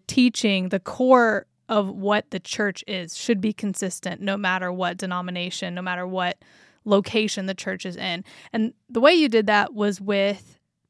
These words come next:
three different jars, and you filled it with water and said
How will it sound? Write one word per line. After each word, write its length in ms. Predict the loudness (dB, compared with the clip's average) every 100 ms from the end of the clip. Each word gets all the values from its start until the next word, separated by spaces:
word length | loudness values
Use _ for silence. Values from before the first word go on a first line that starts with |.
| _ _ -2
three 260 | 0 2
different 720 | 4 2 2 -2 -2 -4 -10 -18 -16 -6
jars, 720 | 0 2 2 0 -6 -8 -10 _ _ _
and 120 | -4
you 80 | -4
filled 240 | 0 0 0
it 60 |
with 120 | -6 0
water 380 | 6 6 6
and 220 | 0 -4 -6
said 440 | -4 -4 -4 -8